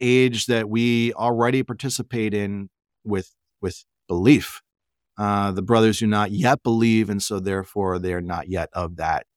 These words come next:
eternal world which is to come. The, the world from which, you know, the,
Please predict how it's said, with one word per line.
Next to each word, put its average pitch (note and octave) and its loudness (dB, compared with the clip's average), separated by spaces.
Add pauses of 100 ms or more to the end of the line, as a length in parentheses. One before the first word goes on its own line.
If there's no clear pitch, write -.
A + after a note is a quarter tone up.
(420)
eternal F2+ -4
world E2 -4
which - -6
is D2+ -6
to - -12
come. C#2+ -8 (260)
The, D#2 -4
the F#2+ -6
world F#2+ -2
from F#2 -6
which, - -2 (500)
you - -8
know, F2+ -2
the, F2+ 0